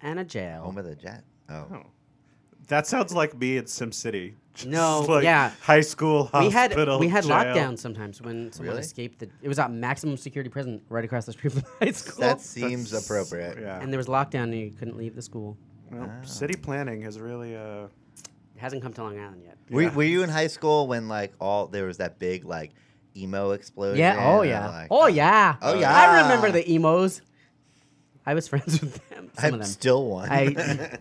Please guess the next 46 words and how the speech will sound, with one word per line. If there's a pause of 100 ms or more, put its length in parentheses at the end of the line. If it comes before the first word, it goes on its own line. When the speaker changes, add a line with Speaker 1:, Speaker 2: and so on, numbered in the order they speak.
Speaker 2:
<laughs>
Speaker 1:
uh,
yeah. (400)
<laughs>
Speaker 3:
Paul,
you're,
the
only
emo
thing
about
you
is
that
you
like
pop
punk. (500)
Speaker 1:
But
you
go
to
emo
night? (180)
That's,
like,
a
whole
thing
here.
Speaker 2:
Um, (340)
Speaker 1:
I
have
a
lot
of
friends
that
go
to
that. (180)
Speaker 2:
no. (240)
Speaker 1:
Oh,
you
should
go.